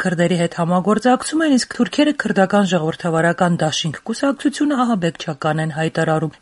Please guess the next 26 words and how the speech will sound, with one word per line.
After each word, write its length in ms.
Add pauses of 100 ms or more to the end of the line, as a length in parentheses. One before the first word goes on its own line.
Մենք 260
բազմիցս 540
հրավիրել 460
ենք 200
ամերիկացիների 760
ուշադրությունն 680
այս 200
խնդրին, 440
սակայն 400
նրանք 320
ասում 260
են, 140
որ 180
համաձայն 460
են 100
մեզ 260
հետ, 220
բայց 320
որոշակի 500 (100)
ժամանակ 460
է 140
պետք, 240 (400)
որպեսզի 440 (120)
այդ 240
ամենը 340 (120)
հանդարտվի։ 640